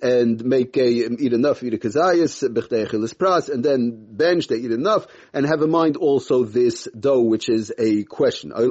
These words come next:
again, unless it's smaller than a kazayas, like, like macaroni, spaghetti, this type of things. Now, um, where it becomes a little bit more, a little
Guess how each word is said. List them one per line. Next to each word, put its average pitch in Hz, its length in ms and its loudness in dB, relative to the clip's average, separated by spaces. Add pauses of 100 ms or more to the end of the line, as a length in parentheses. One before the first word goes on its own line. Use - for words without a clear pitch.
(120)
again, 139 420 0
unless 117 380 0
it's 120 160 -10
smaller 117 320 -2
than 104 140 -2
a 98 40 -2
kazayas, 143 500 0
like, 95 240 -6
like 92 220 -6
macaroni, 107 540 -2
spaghetti, 101 420 -4
this 98 160 -12
type 92 160 -4
of - 80 -16
things. - 180 -18
Now, 127 260 -4 (520)
um, 123 600 2
where 165 400 2
it 147 100 0
becomes 139 440 0
a 135 80 -4
little 135 280 2
bit 131 320 0
more, 123 460 2
a 92 160 -10
little 120 340 -2